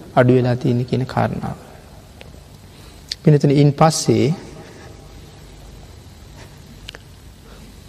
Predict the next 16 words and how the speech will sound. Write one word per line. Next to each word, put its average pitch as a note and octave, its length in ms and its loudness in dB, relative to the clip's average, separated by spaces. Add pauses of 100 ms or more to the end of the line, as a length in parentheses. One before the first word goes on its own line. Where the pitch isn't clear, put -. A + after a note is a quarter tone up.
(960)
ක්ෂණයක් E3+ 520 4
ක්ෂණයක් D3 480 2
පාසා C3 500 2 (1500)
ගඟ C#3+ 360 4 (1600)
පළමු E3 400 4
වන F3+ 160 4
ජල C#3 240 4
ප්‍රවාහය. A#2+ 500 2 (360)
දැන් D#3 200 2
මෙයා C3+ 180 2
ගිහිල්ලා C3 280 4
ගඟ B2 220 2
ගාවට A#2 360 0 (420)
තමන්ගේ B2+ 320 0
පිරිසත් B2 420 -2
එක්ක. - 200 -8